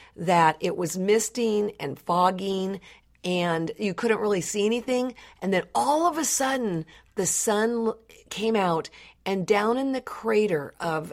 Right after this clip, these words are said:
the volcano was this beautiful, beautiful lake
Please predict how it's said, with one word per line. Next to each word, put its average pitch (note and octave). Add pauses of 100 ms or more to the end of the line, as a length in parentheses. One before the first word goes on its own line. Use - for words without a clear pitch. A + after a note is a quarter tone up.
the E3+
volcano E3 (300)
was F#3
this F3 (500)
beautiful, G#3
beautiful F3+
lake D#3+